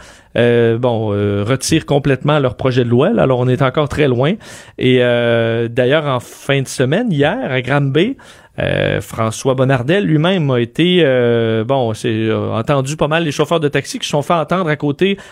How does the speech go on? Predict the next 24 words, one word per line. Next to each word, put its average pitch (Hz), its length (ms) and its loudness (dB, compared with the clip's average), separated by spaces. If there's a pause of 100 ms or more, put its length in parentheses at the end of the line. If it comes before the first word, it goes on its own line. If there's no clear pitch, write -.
alors 147 180 0
qu'ils - 100 -12
participaient - 400 -2
à - 20 4
un 175 80 0
déjeuner. 156 640 0 (320)
Il 131 120 -4
est 151 120 -2
ensuite 180 420 -2
allé 214 220 0
discuter - 380 -4
avec 190 260 -2
eux, 202 80 2
là. 131 160 2
Donc, 120 240 0
on 131 80 2
trouve 151 180 -2
toujours 170 220 2
le 202 100 2
moyen 165 220 2
de 160 40 0
discuter. 196 540 -2
D'ailleurs, 165 400 2
euh, 151 120 0